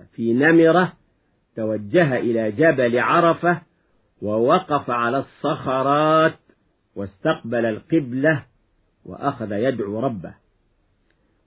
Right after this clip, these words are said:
وكثير من المسلمين يحاول تتبع آثار النبي صلى الله عليه وسلم ليقول مثل قوله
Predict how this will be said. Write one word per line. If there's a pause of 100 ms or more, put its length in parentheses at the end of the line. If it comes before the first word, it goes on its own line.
وكثير
من
المسلمين (400)
يحاول (160)
تتبع
آثار
النبي
صلى
الله
عليه
وسلم (640)
ليقول
مثل
قوله